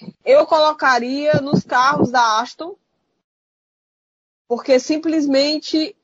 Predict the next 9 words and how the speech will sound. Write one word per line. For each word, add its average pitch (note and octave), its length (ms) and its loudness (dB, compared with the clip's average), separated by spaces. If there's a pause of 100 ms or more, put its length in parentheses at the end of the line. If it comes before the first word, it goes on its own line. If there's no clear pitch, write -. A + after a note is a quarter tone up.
(200)
eu D4+ 280 2
não F#4 500 2
lembrei F4+ 400 2
que E4 120 -4
eles E4+ 200 -4
estavam D4+ 720 -2 (120)
correndo. - 640 0
Simples D4 460 0
assim. D4 340 0